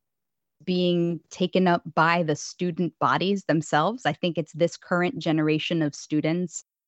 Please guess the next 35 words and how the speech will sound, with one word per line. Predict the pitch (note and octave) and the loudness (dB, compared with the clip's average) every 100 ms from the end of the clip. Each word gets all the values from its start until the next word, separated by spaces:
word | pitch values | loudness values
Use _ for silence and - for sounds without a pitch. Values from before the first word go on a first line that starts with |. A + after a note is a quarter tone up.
| _ _ _ _ - | _ _ _ _ 2
in | E3+ E3+ | 4 6
medicine | D#3+ E3 F3+ F3 | 4 2 0 2
that | D#3+ | 2
are | D3+ - | 0 -6
called | - E3 D#3+ E3 E3+ - | 0 2 4 2 -4 -12
to | - F3+ D#3 D3+ | -6 -2 0 0
something | - F3+ E3+ E3 D#3 - | 0 -2 0 0 0 0
far | - D#3 E3 E3 E3 E3 - C#3+ | -2 0 2 0 -2 -6 -10 -4
bigger. | F3 D#3 D3+ C#3+ - F#3 - | -2 0 0 -2 -4 -4 -2
<laughs> | F3 D#3+ - - - | -2 -2 -12 -16 -6
When | F#3+ F#3+ | 0 2
I | D#3+ E3+ | 4 2
was | F#3 F3+ F3 E3+ | 0 2 0 0
in | - F3 | -2 0
medical | E3 E3 D#3+ | 0 0 -4
school, | D#3 - E3 D3 C#3+ D#3 - - | -6 -6 -2 0 0 -2 -6 -8
perhaps | F#3 E3 F3+ - | -4 -2 -2 0
I | F3 | 0
had | E3 | 0
the | E3 | 0
option | D#3+ D#3 - D#3+ | 0 -2 -4 -4
to | D#3+ | -4
join | E3 D#3 D3+ D#3+ | -2 0 2 2
the | D3 D3 | 2 0
orthopedics | - D3+ D#3 - G#3 - | 0 -4 -4 0 0 0
interest | G3 F3 F3 - | -4 -2 -4 -2
group | F3 E3+ | -2 -2
or | D3+ | -2
the | C#3+ | -2
cardiology | - D3 E3+ G3+ G3 E3+ F#3 | 0 2 4 4 2 0 -2
interest | E3+ - E3 - | -2 -2 -6 -6
group. | F3 D#3+ D#3 _ _ _ _ | -4 -4 -6 _ _ _ _
Now | E3+ F#3 F#3+ F#3 | 0 2 2 2
it's | E3+ - D#3 - - | 0 -2 -20 -20 -4
like, | E3 D3+ D#3 | 0 2 0